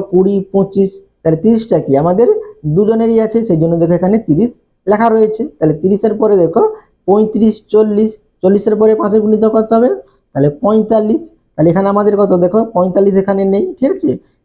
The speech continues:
তাহলে পঁয়তাল্লিশের পরে কত? পঞ্চাশ। তাহলে এখানে আমরা পঞ্চাশ লিখবো। দেখো এখানে আমাদের পঞ্চাশ নেই। তাহলে পঞ্চাশের পরে কত?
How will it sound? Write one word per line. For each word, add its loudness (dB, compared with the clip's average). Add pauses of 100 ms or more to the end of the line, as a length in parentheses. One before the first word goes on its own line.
তাহলে 0
পঁয়তাল্লিশের 0
পরে 2
কত? 0 (140)
পঞ্চাশ। 0
তাহলে 0
এখানে 0
আমরা 0
পঞ্চাশ 2 (100)
লিখবো। 0
দেখো -2
এখানে -2
আমাদের 2
পঞ্চাশ 0
নেই। 0 (520)
তাহলে 0
পঞ্চাশের 0
পরে 2
কত? 0